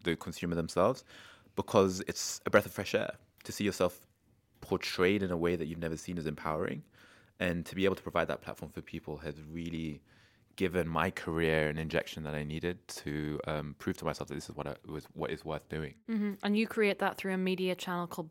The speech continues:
Speaker 2: Benny?
Speaker 1: Yes.
Speaker 2: What, what is Benny? What is, does it stand for something?
Speaker 1: Yeah, so Benny, so, um, I should have said this earlier. So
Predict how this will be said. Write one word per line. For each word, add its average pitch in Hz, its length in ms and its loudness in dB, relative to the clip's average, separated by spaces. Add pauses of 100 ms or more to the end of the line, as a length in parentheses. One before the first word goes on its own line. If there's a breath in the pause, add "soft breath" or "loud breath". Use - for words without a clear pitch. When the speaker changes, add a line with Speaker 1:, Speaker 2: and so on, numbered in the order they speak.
Speaker 2:
Benny? 190 540 -2
Speaker 1:
Yes. 104 420 4
Speaker 2:
What, 196 460 2
what 202 320 0
is 185 180 0
Benny? 170 400 0
What 170 160 0
is, 170 80 -2
does 165 160 -6
it - 80 -6
stand 240 340 2
for 269 80 0
something? 254 280 2
Speaker 1:
Yeah, 131 260 10
so 117 160 2
Benny, 135 240 6
so, 113 240 8 (460 loud breath)
um, 95 420 4
I - 60 -2
should - 80 -4
have - 80 -2
said 78 100 0
this 71 120 -12
earlier. 78 160 0
So - 120 -12